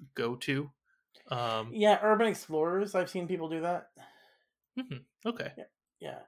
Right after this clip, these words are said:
Speaker 2: It's a big thing in Detroit, but that's for obvious reasons.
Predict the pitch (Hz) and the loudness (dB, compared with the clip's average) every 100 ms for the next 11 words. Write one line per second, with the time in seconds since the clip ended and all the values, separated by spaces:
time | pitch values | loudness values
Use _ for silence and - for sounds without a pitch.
0 | 190 180 202 214 247 214 185 143 131 131 | -4 -2 0 0 2 4 4 2 -2 -2
1 | 139 117 - - - 123 - 139 135 - | 0 0 -2 -14 -2 -2 0 2 2 0
2 | 139 127 107 - - 147 127 123 - 123 | -4 -2 -2 -2 6 8 8 2 -4 -6
3 | 113 113 - | -8 -12 -14